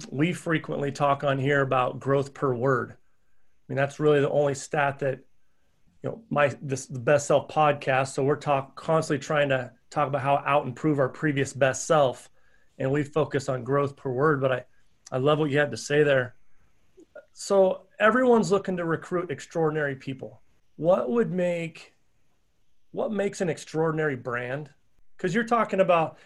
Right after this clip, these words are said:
you're talking about, like, people wanting to be abnormal. How do they stand out? What's their niche? What their lane is?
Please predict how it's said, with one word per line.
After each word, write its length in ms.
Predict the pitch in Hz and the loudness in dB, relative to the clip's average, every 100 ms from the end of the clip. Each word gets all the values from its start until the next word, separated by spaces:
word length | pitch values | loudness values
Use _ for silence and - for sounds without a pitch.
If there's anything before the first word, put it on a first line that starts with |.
| - | -6
you're 100 | 175 | -2
talking 240 | 208 185 | 0 2
about, 160 | 180 165 | 2 2
like, 200 | 151 - | 0 -2
people 240 | 170 160 | -6 -2
wanting 180 | 147 147 | 0 0
to 60 | 143 | -2
be 160 | 143 | -2
abnormal. 560 | 143 143 139 135 139 135 | 0 0 0 -2 0 -2
How 160 | 127 143 | -2 -2
do 80 | |
they 160 | 139 139 | -2 -4
stand 440 | - - 139 135 | -6 -4 -2 0
out? 240 | 135 131 131 | 0 0 0
What's 220 | 135 135 | -4 -4
their 120 | 143 | -6
niche? 380 | 127 135 131 - | -4 -4 -4 -6
What 200 | 143 139 | -8 -4
their 140 | 139 | -4
lane 340 | 127 131 131 135 | -2 -4 -4 -2
is? 360 | 135 135 - | -2 -4 -10